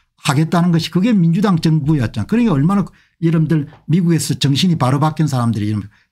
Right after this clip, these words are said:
화가 안 나겠습니까? 예?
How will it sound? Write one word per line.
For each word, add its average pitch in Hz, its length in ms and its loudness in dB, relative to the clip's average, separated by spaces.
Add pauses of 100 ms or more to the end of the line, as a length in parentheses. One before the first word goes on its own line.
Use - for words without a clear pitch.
(500)
화가 117 260 -2
안 104 120 0
나겠습니까? 110 800 -6 (1300)
예? 92 140 -20